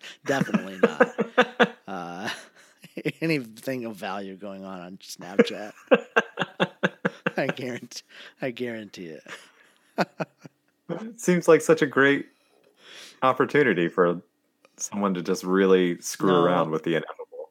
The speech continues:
Speaker 1: There probably are. I mean, there probably are people, but I tried to figure out that app one time for ten minutes, and I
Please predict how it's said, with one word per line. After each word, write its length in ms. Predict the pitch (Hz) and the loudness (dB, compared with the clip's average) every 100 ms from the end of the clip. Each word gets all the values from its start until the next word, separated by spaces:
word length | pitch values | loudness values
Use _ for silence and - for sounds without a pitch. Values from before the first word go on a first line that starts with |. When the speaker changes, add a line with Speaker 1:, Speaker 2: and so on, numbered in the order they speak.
| _ | _
Speaker 1:
There 160 | 160 208 | -8 -8
probably 400 | - 208 170 117 | -6 -6 -4 -6
are. 300 | 104 85 76 | -10 -16 -16
I 60 | 113 | -14
mean, 140 | 120 120 | -12 -12
there 120 | 117 | -12
probably 380 | - 117 101 95 | -10 -10 -10 -12
are 140 | 92 | -14
people, 360 | - 95 - 90 | -14 -16 -14 -16
but 240 | 98 95 - | -14 -14 -14
I 120 | 104 107 | -16 -14
tried 360 | - 104 101 | -14 -14 -14
to 160 | 98 92 | -16 -18
figure 340 | _ 110 101 | _ -16 -14
out 120 | 90 95 | -14 -14
that 120 | 90 | -14
app 200 | 90 87 | -14 -14
one 140 | 87 87 | -18 -18
time 240 | 87 85 | -20 -18
for 100 | 85 | -20
ten 220 | - 87 | -18 -18
minutes, 280 | 85 - - | -18 -20 -20
and 80 | |
I 100 | - | -20